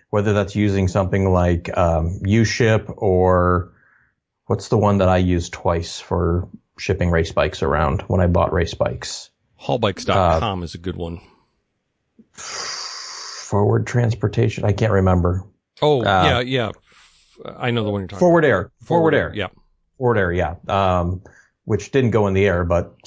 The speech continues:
Speaker 1: whatever. Uh, but they were, were really great to deal with. So, um, so that will, not only do you save that cost, that's cost that then you could then use to buy a different bike if you sell yours before you move.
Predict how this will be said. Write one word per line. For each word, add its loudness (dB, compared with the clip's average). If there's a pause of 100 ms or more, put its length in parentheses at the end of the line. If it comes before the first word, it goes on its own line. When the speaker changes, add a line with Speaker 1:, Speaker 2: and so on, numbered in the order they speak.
(280)
Speaker 1:
whatever. 0 (120)
Uh, 2
but -4
they 4
were, 2 (520)
were 0
really 2
great -2
to -10
deal 0
with. -2
So, -4
um, 0 (720)
so 0 (220)
that 2
will, 2
not 2
only 2
do 2
you 2
save 0
that -2
cost, -2
that's -4
cost -2
that -2
then 2
you 2
could 0
then 2
use 2
to 0
buy 2
a 2
different -2
bike 0
if -6
you 0
sell -2
yours 0
before -2
you -2
move. -2